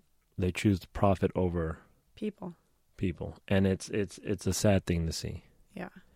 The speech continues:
Speaker 1: It's a really great documentary. Um, but yeah, we have the responsibility. You
Speaker 2: Absolutely.
Speaker 1: you can find a lot of that information too. I recommend everybody watch this, whether you
Speaker 2: Oh,
Speaker 1: are
Speaker 2: for
Speaker 1: into
Speaker 2: sure.
Speaker 1: fashion or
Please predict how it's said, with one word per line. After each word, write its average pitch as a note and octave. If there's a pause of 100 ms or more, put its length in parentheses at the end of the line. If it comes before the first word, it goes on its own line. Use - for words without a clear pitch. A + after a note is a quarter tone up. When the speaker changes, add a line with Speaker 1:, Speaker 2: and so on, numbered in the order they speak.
(160)
Speaker 1:
It's -
a A2+
really A#2+
great G2
documentary. E2
Um, E2+ (1700)
but G#2+
yeah, G#2 (120)
we G#2+
have A#2
the A#2
responsibility. F#2+ (1500)
You G3+
Speaker 2:
Absolutely. F3
Speaker 1:
you A#2+
can C3+
find A2+
a G2+
lot G2+
of G2+
that G2+
information F#2
too. G2
I A2+
recommend G#2+
everybody F#2+
watch E2
this, -
whether F2+
you F#2+
Speaker 2:
Oh, G2+
Speaker 1:
are F#2+
Speaker 2:
for -
Speaker 1:
into A2
Speaker 2:
sure. F2
Speaker 1:
fashion F#2+
or F2